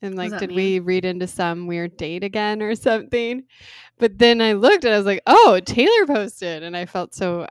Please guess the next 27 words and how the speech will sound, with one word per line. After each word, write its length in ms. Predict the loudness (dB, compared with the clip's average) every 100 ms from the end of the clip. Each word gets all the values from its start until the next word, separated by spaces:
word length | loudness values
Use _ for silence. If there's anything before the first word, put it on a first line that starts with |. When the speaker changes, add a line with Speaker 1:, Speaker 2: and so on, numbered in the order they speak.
| -10
Speaker 1:
I 120 | -8
was, 120 | -8 -8
like, 100 | -10
an 80 |
hour 260 | -8 -8 -8
behind 380 | -8 -10 -12 -12
the 40 | -10
news. 560 | -10 -12 -16 -20 _ _ _ _ _
Speaker 2:
Right? 500 | -14 -12 -8 -8 -8 -12
It's 240 | -14 -14
just, 180 | -14 -8
like, 260 | -8 -8 -16 -20 _ _ _ _ _ _ _ _
it's, 180 | -6 -4
it's 200 | -6 -8
hard 340 | -10 -8 -6 -8
because, 220 | -10 -8
like, 160 | -8 -10
the 180 | -12
younger 420 | -10 -8 -10 -10 -10
you 240 | -8 -6
are, 120 | -4 -4
at 100 | -6
least 160 | -10
the 80 | -10
younger 400 | -10 -8 -6 -6
I 240 | -6 -8 -6
was, 240 | -6 -8